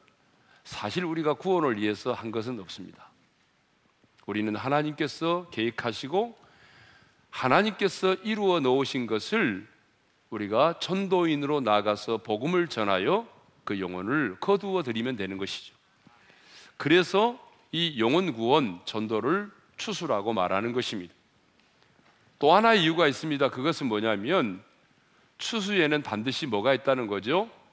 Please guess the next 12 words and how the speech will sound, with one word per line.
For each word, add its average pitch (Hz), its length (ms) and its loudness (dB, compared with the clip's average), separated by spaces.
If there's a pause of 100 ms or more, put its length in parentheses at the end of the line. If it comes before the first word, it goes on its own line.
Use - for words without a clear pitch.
(260)
때가 113 340 0
있다는 131 440 -4
거예요. 95 200 -14 (1700)
여러분, 113 320 0
농사를 160 440 2
지어보신 175 420 0
분은 139 240 -2
아시겠지만 101 960 -2 (840)
반드시 160 640 -4
추수에는 170 640 -2
때가 110 280 2
있습니다. 98 420 -8